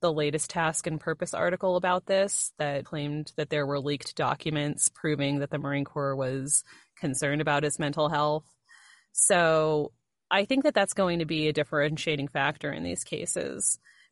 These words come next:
because the Marine Corps is going to basically say, "Okay, well, there's nothing wrong with you. You're making these public statements. What else can we do?" essentially.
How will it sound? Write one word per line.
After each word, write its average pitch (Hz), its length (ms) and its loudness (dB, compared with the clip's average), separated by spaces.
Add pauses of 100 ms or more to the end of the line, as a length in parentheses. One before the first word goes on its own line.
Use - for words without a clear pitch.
because 151 880 0 (880)
the 220 120 4
Marine 220 280 6
Corps 220 200 2
is 185 160 2
going 170 480 2
to - 120 -8
basically 160 580 -2
say, 147 800 2 (380)
"Okay, 190 680 4
well, 185 180 4
there's 185 200 4
nothing 220 320 4
wrong 220 260 6
with 170 200 0
you. 151 560 2 (1120)
You're 190 180 4
making 202 460 2
these 180 260 0
public 175 400 2
statements. 156 1040 0 (840)
What 180 300 2
else 170 200 2
can 175 220 -2
we 151 140 0
do?" - 400 -6 (340)
essentially. - 720 -4